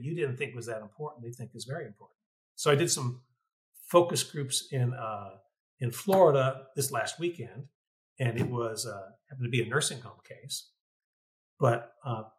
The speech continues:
what the, what was initially thought to be really, really important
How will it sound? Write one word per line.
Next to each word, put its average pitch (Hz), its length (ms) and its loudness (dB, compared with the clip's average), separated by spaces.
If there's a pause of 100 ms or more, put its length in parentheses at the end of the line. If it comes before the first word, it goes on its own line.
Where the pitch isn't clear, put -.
(220)
what 143 260 4
the, 120 320 0 (320)
what 156 180 4
was 135 200 2
initially 165 400 4
thought 139 300 8
to 127 100 -10
be 123 120 -2
really, 151 300 6
really 139 300 -2
important 120 460 -10